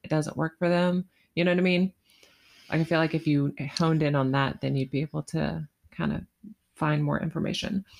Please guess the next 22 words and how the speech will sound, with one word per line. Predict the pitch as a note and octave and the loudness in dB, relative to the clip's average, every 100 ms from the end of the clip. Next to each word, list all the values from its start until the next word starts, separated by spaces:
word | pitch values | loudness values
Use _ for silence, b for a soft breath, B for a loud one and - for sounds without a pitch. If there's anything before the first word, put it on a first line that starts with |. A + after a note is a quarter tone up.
| B B B | B B B
But | - F3+ | -2 0
anyway, | F3+ E3 C#3 - | 2 2 0 0
um, | E3 D#3+ C#3+ D3+ D3+ - _ _ _ _ _ _ _ - - _ | 2 2 2 -2 -6 -14 _ _ _ _ _ _ _ -20 -20 _
so, | - F#3+ F3 D#3 D3 D#3 - _ _ _ - | -2 2 4 2 0 -6 -12 _ _ _ -10
but | - F3 | -2 2
often | - F#3+ F#3 D#3+ | 2 2 0 -2
people | E3+ D#3 | 0 0
have | D3+ C#3 | 0 0
hallucinations | D3+ D3+ D#3 D3 D3 C#3+ D#3+ - B2+ - | -2 0 2 2 0 0 2 0 -2 -2
during | C3 C3 B2+ C#3+ | 0 0 0 -2
sleep | - A#2+ - | -2 -4 -4
paralysis. | - - - - - - - - _ _ - | -6 -6 -6 -6 -6 -6 -6 -8 _ _ 0
You | F3 | 0
can | F3 | 2
have | E3 E3 D#3 | 2 2 2
it, | D#3+ D3+ - | 0 -2 -2
like, | D#3 C#3+ | 0 0
when | D3+ D3+ D3+ | 0 0 2
you're | D3 D3 C#3+ C#3 C#3 - | 2 4 2 2 -2 -2
going | D3+ D3+ D3 | 0 2 0
to | D3 A#3+ | 0 0
sleep | A#3 B3 B3+ | 2 0 -2